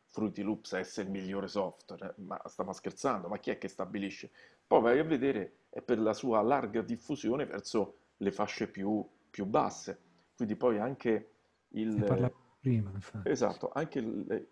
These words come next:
Speaker 1: il ragazzino che c'ha quindici anni, quattordici anni, che magari ne sa pochissimo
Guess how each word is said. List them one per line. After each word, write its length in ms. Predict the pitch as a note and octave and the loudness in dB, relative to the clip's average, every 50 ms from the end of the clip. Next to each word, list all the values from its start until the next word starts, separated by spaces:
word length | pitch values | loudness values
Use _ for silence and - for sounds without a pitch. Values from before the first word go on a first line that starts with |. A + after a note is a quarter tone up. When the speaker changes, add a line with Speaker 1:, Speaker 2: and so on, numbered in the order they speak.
| _ | _
Speaker 1:
il 600 | - A#2+ - A2+ G#2+ G#2 G#2+ G#2 G2+ G2+ G2 - - _ _ _ _ _ _ _ _ - | -8 -6 -4 -4 -2 0 0 0 0 0 -2 -4 -12 _ _ _ _ _ _ _ _ -4
ragazzino 580 | - G2+ G2 F#2+ G2+ - - - C3 B2 A2+ F#2+ | -2 0 0 0 -2 -4 -2 -2 -2 0 0 -2
che 80 | F#2 - | -2 -4
c'ha 160 | - G#2+ G2 | -4 -6 -6
quindici 400 | - - G#2 G2 F#2 G2 E2+ A2 | -4 -6 -4 -4 -4 -2 -2 0
anni, 320 | A2+ B2 A2+ G2+ G2 F#2+ | 0 0 -2 -2 -4 -4
quattordici 600 | - G#2 F#2 - - G2+ - - G2+ F#2+ F2+ - | -6 -6 -8 -6 -6 -6 -6 -6 -8 -6 -4 -2
anni, 400 | A#2+ B2+ A#2 G2+ F#2 F#2+ F#2 F2+ - _ _ _ _ | -2 -2 -2 -4 -4 -6 -6 -8 -10 _ _ _ _
che 120 | - - G2+ | -10 -8 -4
magari 520 | G#2+ A2+ A#2 B2+ D3 C3 A#2+ A2 G#2+ - - | -2 0 2 2 2 2 2 2 0 -2 -2
ne 120 | G#2+ G#2 | -4 -4
sa 180 | G2+ - - G#2 | -2 -2 -4 -4
pochissimo 920 | - - - A2+ A2 D#3 D#3 B2+ - - - - G#2 F#2+ F#2+ F#2 - | -4 -6 -8 -8 -4 -4 -4 -4 -4 -8 -8 -6 -4 -4 -4 -6 -6